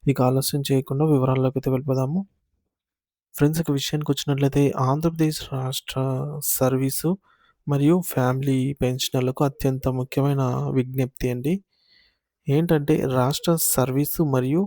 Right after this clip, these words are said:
ఫ్యామిలీ పెన్షనర్స్ అసోసియేషన్ ఒక కీలకమైన విజ్ఞప్తి చేస్తోంది. అదేంటంటే రెండు వేల ఇరవై ఆరు సంవత్సరానికి సంబంధించినటువంటి లైఫ్ సర్టిఫికేట్ జీవన్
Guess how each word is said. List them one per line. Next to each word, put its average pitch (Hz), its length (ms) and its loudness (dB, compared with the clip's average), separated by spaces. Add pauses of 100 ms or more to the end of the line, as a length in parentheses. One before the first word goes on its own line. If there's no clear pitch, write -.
(420)
ఫ్యామిలీ 151 560 2
పెన్షనర్స్ 131 720 -2
అసోసియేషన్ 131 1000 0
ఒక 151 160 2 (100)
కీలకమైన 135 640 0 (720)
విజ్ఞప్తి 135 560 0 (160)
చేస్తోంది. 117 580 0 (920)
అదేంటంటే 147 600 2
రెండు 135 300 4
వేల 165 160 6
ఇరవై 139 260 4
ఆరు 139 180 2
సంవత్సరానికి 127 680 0
సంబంధించినటువంటి 127 1040 -2 (100)
లైఫ్ 127 280 -2
సర్టిఫికేట్ 127 680 -4 (840)
జీవన్ 143 380 2